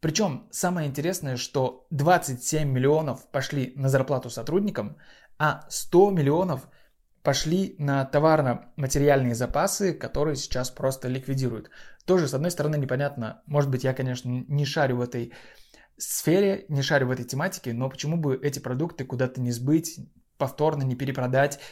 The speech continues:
или не раздать их, я не знаю, ну что-нибудь сделать с этим. Есть же всякие благотворительные организации, которые, может быть,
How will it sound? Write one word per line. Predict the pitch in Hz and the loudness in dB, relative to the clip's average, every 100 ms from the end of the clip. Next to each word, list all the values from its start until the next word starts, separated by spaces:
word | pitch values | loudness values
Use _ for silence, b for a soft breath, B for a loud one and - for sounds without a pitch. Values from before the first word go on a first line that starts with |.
| B | B
или | - 143 | 0 2
не | 135 127 | 2 2
раздать | 131 120 120 123 131 - | 2 2 2 2 2 -2
их, | 113 - | -8 -4
я | 123 | -2
не | 131 | -2
знаю, | 131 123 110 | 0 0 -2
ну | 110 127 | -4 -6
что-нибудь | 123 147 135 127 | -4 -2 -2 -2
сделать | 123 123 139 123 | -2 2 2 2
с | - | -4
этим. | 123 123 104 - B B - | -8 -8 -12 -14 B B -4
Есть | 135 135 | 0 0
же | 123 | 0
всякие | 127 131 - | -6 -6 -4
благотворительные | 120 127 127 135 139 135 120 | -2 0 0 -2 -2 -4 -4
организации, | 120 120 123 160 - 123 | -2 -2 -2 -2 -4 -8
которые, | 135 135 139 | -6 -4 -4
может | 120 127 | -4 -6
быть, | 117 120 | -6 -8